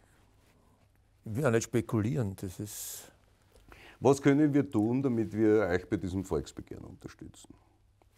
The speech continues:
Speaker 2: Außer immer wieder dazu aufzurufen.
Speaker 1: Ja, in, in den sozialen Medien vielleicht ein bisschen stärker.
Speaker 2: Teilen?
Speaker 1: Aha. Wär
Speaker 2: Man
Speaker 1: wichtig.
Speaker 2: ölt ihr da ein bisschen mit eigentlich,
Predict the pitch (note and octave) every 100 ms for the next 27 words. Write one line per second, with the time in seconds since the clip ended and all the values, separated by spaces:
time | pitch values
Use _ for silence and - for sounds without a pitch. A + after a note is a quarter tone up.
0 | - F#2+ F#2+ A2 G#2+ G#2+ G2+ G2+ G2+ F#2+
1 | G2 F2 G#2+ - A2 G#2 G#2+ - G#2+ G#2+
2 | G2 _ _ _ _ _ - - G2 B2
3 | C3 G#2+ - A#2 - A2 G#2 G2+ A2 -
4 | G#2+ A2 - B2 - G2+ G#2+ A#2+ G2+ A#2
5 | C3 C3+ B2 C3 C3 A#2+ - B2 B2+ C3+
6 | C3 C3+ _ _ _ - - - _ -
7 | - A#2+ A#2 - C3+ C3 A2+ _ _ _
8 | _ _ - F2 F2+ D3+ F3+ - _ _
9 | - E3 F3 - _ _ _ _ _ _
10 | _ _ - A2 G#2 A2 B2 C3+ B2+ D3
11 | D3+ E3+ D#3+ E3+ F3 C3 G#2 A2+ F3